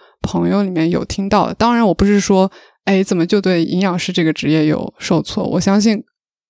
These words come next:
留学生回国多少都有一些这样的一些经历，但我不知道雅洁有没有这方面的一些信息可以分享。因为我感觉大家回国之后，由于就业的一个市场是不一样的，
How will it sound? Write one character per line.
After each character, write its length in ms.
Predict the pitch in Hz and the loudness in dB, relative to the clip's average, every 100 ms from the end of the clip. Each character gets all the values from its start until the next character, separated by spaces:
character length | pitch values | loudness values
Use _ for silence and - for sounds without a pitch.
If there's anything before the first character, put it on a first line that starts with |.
| - | -8
留 180 | 185 190 | 0 2
学 160 | 226 | 2
生 160 | 233 247 | 2 0
回 160 | 190 165 | 0 0
国 180 | 165 160 | 0 -2
多 240 | - 240 | 0 0
少 180 | 247 - | 2 -2
都 140 | 180 | 0
有 80 | 170 | 0
一 60 | - | -2
些 180 | - 190 | -4 -4
这 80 | |
样 120 | 196 185 | -4 -2
的 80 | |
一 80 | 165 | -4
些 160 | 175 196 | -2 -4
经 300 | 175 185 202 | -2 0 2
历， 180 | 190 - - - - | 0 -2 -10 -20 -2
但 140 | 214 | 0
我 60 | 175 | 2
不 40 | |
知 60 | 190 | 2
道 220 | 185 165 - _ | 2 0 -6 _
雅 180 | - 180 | -2 -2
洁 240 | - 156 170 | 2 2 2
有 100 | 180 | 0
没 200 | - 185 | -2 0
有 160 | 185 | -2
这 100 | 180 | -2
方 240 | 180 175 - | -4 -2 0
面 260 | - 170 | 0 0
的 80 | 170 | -2
一 80 | 147 | -6
些 460 | - - - - - | -6 -4 -4 -6 -8
信 220 | - 196 | -4 -4
息 160 | - | -2
可 140 | 190 190 | -2 -2
以 40 | |
分 320 | 180 175 175 | 0 -2 -2
享。 220 | 180 - - _ _ _ _ | -2 -4 -6 _ _ _ _
因 80 | 196 | 0
为 20 | |
我 60 | 196 | 2
感 160 | 185 | 2
觉 120 | 170 160 | 2 2
大 140 | 185 | 2
家 160 | 185 190 | 0 0
回 160 | 185 | 0
国 180 | 180 175 | 0 0
之 140 | - | 0
后， 180 | 180 190 | 0 2
由 200 | 175 170 | 2 2
于 200 | 180 180 - _ _ | 2 2 -2 _ _
就 160 | - 208 | 0 2
业 160 | 196 185 | 4 2
的 140 | 170 | 2
一 80 | 175 | 0
个 80 | 196 | -2
市 240 | - 240 | 0 -2
场 260 | - - 180 | -2 -6 -8
是 140 | - | -6
不 140 | 196 | -2
一 100 | 220 | 2
样 300 | 240 269 208 | 2 2 0
的， 200 | 175 - | -4 -8